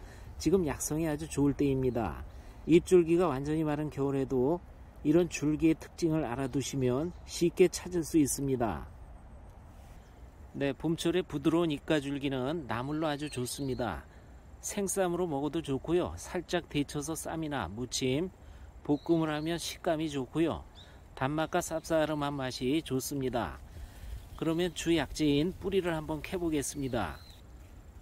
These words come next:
네, 이것이 우슬 뿌리입니다. 뿌리가 원래 긴데 땅이 단단해서 잘렸습니다.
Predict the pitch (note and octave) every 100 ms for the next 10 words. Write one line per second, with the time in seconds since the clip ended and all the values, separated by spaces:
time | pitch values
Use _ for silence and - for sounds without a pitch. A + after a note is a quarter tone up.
0 | - - - - C#3+ C#3+ C#3+ E3 E3 G3+
1 | E3 D#3+ F3+ F3 G#3+ G#3 F#3+ D#3+ C#3 A#2
2 | D2+ - - - - - - - - -
3 | - G3 G3 F3 D#3 F3 - D3 D3 C#3+
4 | C3 F#3 F#3 - - E3 F#3 F3 B2+ C#3+
5 | D#3+ D3+ C3+ F3+ - B2 D3 C3+ D3 C3+
6 | A#2+ G#2+ E2+